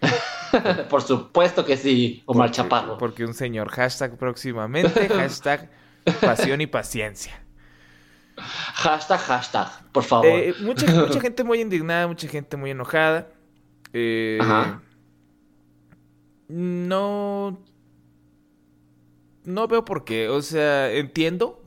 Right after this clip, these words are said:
Speaker 2: que, que no les caiga bien
Speaker 1: Ujú.
Speaker 2: Omar Chaparro, entiendo que no les guste Omar Chaparro, pero pues no sabes, para empezar, qué tan, qué tan importante va a ser el personaje. Eh,
Speaker 1: Sí.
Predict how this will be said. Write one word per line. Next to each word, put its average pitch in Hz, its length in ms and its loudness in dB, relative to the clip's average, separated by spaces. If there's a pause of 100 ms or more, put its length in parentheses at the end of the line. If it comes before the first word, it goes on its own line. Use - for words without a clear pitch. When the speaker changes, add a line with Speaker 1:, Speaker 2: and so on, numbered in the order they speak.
(140)
Speaker 2:
que, 107 360 -8
que 101 100 -8
no 104 140 -10
les 113 140 -12
caiga 110 200 -6
bien 120 160 2
Speaker 1:
Ujú. 131 60 4
Speaker 2:
Omar 160 100 0
Chaparro, 139 420 -6
entiendo 101 360 -12
que - 80 -16
no 101 100 -10
les 107 100 -10
guste 107 220 -14
Omar 113 120 -10
Chaparro, 120 420 -6
pero 127 160 -8
pues 147 160 -10
no 180 60 -8
sabes, 196 640 -6 (160)
para 139 160 -2
empezar, 139 420 -6
qué 127 120 -12
tan, 117 260 -12
qué 117 160 -12
tan 117 140 -10
importante 110 420 -10
va 113 80 -4
a - 20 -10
ser 117 100 -8
el 104 80 -10
personaje. 151 600 -6 (540)
Eh, 110 840 2
Speaker 1:
Sí. - 100 -20